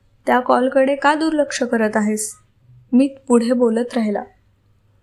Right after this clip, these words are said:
"तुला हे चांगलंच माहिती आहे की माझ्या लग्नाच्या दिवशी माझ्या बॉयफ्रेंडनी मला टाकून दिलं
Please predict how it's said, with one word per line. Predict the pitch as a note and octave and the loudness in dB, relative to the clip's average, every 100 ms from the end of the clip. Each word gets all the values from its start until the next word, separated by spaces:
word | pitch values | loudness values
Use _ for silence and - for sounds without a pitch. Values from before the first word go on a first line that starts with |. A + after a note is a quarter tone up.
| - _ _ _ _ _ - | -20 _ _ _ _ _ -4
"तुला | C#4 E4 F4+ | 0 2 0
हे | F#4+ | -4
चांगलंच | F#4+ C#4 B3 C#4 D4 | -2 0 2 0 0
माहिती | D4 C4 A#3+ | 0 -2 0
आहे | C4 A#3 A3 | 0 0 -2
की | A#3 - D#4+ | -6 -6 -2
माझ्या | C#4+ A3+ G3+ - D4 | 0 0 -2 -2 0
लग्नाच्या | D4 C4+ C4+ C#4 | 2 2 0 0
दिवशी | C#4 C4+ - A#3 | 0 -2 -2 0
माझ्या | B3+ G#3+ G#3+ B3+ | 0 0 -2 0
बॉयफ्रेंडनी | C4 A#3 A#3 C4 A#3+ A3+ | 0 0 -2 0 0 0
मला | B3+ B3 | 0 -2
टाकून | C4 A#3+ G#3+ A#3+ A#3+ | -2 -4 -4 0 2
दिलं | A#3+ G3 | 2 -2